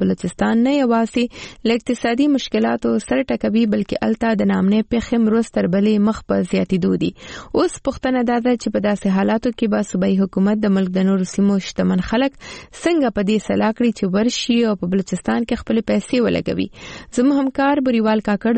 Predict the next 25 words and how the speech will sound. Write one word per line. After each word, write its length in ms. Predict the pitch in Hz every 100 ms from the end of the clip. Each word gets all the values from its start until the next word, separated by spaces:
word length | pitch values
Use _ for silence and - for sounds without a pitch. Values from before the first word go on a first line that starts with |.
| 220
د 20 | 202
دې 100 | 208 196
غونډې 280 | 226 220 208
له 140 | 196
قربانو 400 | 190 180 190 196 233 -
او 80 | 220 214
د 100 | 208
صوبې 220 | 214 214 226
په 80 | 214
اقتصادي 420 | - 180 190 190 -
چارو 240 | 220 214 220 - - - - 208
له 160 | 220 220
نظر 320 | 226 220 226 220
لرونکو 360 | 220 302 294 233
سره 240 | 202 190 190 - -
خبرې 280 | 190 214 240
کړې 160 | 285 285
دي 80 | 302 285
او 80 | 226
دا 80 | 190
رپورټ 300 | - 185 185
یې 180 | 208 202 202
برابر 320 | 196 220 240 180
کړی 160 | -
دی. 60 | -